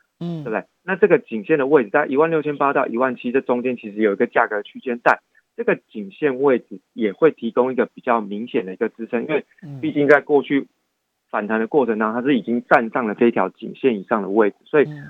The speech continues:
Speaker 2: 我们有提到它有机会是呈现破线翻，挑战一八零三四的机会。
Speaker 1: 嗯。
Speaker 2: 那所以这两个双重的保护之下，应该在台北股市在中秋节之后，哦，应该都还是有一个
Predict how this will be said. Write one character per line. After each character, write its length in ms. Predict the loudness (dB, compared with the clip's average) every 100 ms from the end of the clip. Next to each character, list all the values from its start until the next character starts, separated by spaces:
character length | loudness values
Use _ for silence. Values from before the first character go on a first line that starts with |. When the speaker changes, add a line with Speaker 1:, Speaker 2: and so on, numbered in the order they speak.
| -12
Speaker 2:
我 80 | -4
们 80 | -4
有 80 |
提 180 | -4 -6
到 180 | -2 0
它 140 | 2
有 140 | 0 0
机 180 | -6 -2
会 200 | 0 0
是 100 | -6
呈 220 | -10 -2
现 160 | -2
破 280 | 0 2 2
线 220 | 2 -4 -2
翻， 220 | -4 -4
挑 240 | -4 -2
战 200 | -2 -2
一 60 | 0
八 160 | 0
零 140 | 0 -4
三 160 | -8 -8
四 120 | _
的 100 | -18
机 240 | -18 _ _
会。 260 | -10 -10 -10 _ -14
Speaker 1:
嗯。 180 | -10
Speaker 2:
那 100 | -4
所 140 | 4 4
以 80 | 4
这 160 | 2 2
两 240 | 0 -4
个 100 | -8
双 240 | -6 -6 -6
重 140 | -8
的 80 | -6
保 220 | -4 -4
护 180 | -6 -10
之 180 | -10 0
下， 220 | 0 0
应 240 | -8 -4
该 200 | 0 0
在 120 | 0 -6
台 160 | -6
北 100 | -8
股 140 | -10 _
市 240 | _ -8 -8 _ _ _ -4
在 220 | 2 2
中 240 | 0 -8
秋 180 | -4 -4
节 240 | -2 -4 -4
之 240 | -2 0
后， 280 | 2 2 0 _ -20
哦， 160 | -12
应 120 | -6
该 160 | 0 0
都 160 | 0 0
还 200 | -2 -4
是 180 | -6
有 180 | -4 -4
一 40 | 0
个 200 | 0